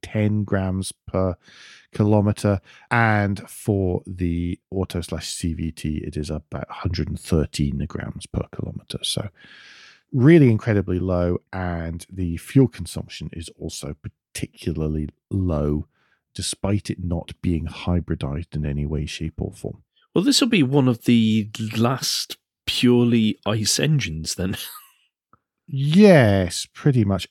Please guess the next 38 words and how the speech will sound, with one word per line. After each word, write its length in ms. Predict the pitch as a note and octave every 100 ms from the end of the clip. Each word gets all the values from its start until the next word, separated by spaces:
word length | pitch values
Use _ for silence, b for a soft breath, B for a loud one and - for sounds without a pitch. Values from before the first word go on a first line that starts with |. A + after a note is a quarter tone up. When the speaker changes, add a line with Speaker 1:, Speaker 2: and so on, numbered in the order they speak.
| -
Speaker 1:
it 120 | A#2
is. 440 | G#2 F#2 - - _ _
But 240 | C3 G#2 -
it's 580 | - - - - - - _ _ _ _ _ _ _ _ _ C#3+ B2+
for 240 | - C3
various 420 | C3 C#3 C3 A#2
reasons 380 | B2+ B2 A#2 A2
that 100 | G2+
will 140 | G#2
come, 340 | - A#2 G#2+ G#2+ b b b b -
that 180 | G#2+
we'll 160 | A2+ G#2+
come 240 | - G#2 G#2
to 340 | A2 G#2 G2+ -
in 160 | G#2
the 120 | G2
interesting 640 | - C#3+ E3 C#3+ - F#2+ F2+
segment 440 | F#2+ E2+ E2+ -
of 100 | E2
this, 220 | E2 -
which 120 | -
is 100 | -
my 80 | E2+
chat 340 | E2 - F2+ -
with 120 | E2
Stan 320 | - F2+ E2
Peters, 400 | G2+ F#2 E2+ - B B B -
then 580 | A2 A2+ G2+ G2 G2 G2
he 200 | - A2
will 140 | F#2
explain 580 | E2+ - F#2 D#2+ D#2+ D#2
how 260 | - - F2
they 140 | E2
have 120 | D#2+
achieved 320 | D#2 D2+ -
that 220 | - - -
and 180 | C#2+ C2+
why. 300 | B1 -